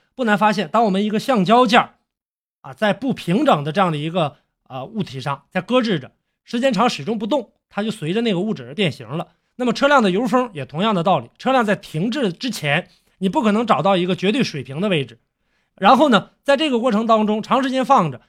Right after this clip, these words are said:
慢慢的油封呢就会随着整个车的这样的一个受力而变形。变形之后，等你车辆再启动的时候，它的密封性就会不好。密封性不好的话，汽车漏油、漏水，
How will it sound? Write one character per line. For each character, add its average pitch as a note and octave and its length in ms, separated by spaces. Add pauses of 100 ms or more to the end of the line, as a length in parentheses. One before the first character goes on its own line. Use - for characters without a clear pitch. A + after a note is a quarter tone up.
(140)
慢 B3+ 160
慢 B3 160
的 G3+ 80
油 E3 200
封 A3 200
呢 F#3 80
就 F3 120
会 F3 120
随 D#3 260
着 F#3+ 100
整 B2 140
个 C3 140
车 A#3 200
的 G3+ 100
这 E3+ 100
样 F3 100
的 C#3 60
一 D3+ 60
个 F3 80
受 C4 200
力 A#3 140
而 C3 120
变 D3+ 200
形。 D#3 260 (300)
变 D#4 180
形 C4+ 140
之 C4+ 100
后， C4 140
等 C4+ 120
你 G#3 120
车 - 140
辆 B3+ 120
再 G3+ 140
启 - 200
动 G3+ 180
的 D3+ 80
时 - 120
候， C3 120
它 F#3+ 140
的 F#3 80
密 G#3+ 180
封 G3+ 160
性 G#3+ 180
就 E3 100
会 D#3+ 80
不 E3+ 160
好。 - 180 (220)
密 B3+ 160
封 B3 160
性 A#3 140
不 D#3+ 120
好 A#2 220
的 C3 120
话， C3+ 180 (160)
汽 - 160
车 G3 300
漏 F#3+ 180
油、 C#3+ 300
漏 F#3+ 140
水， B2 380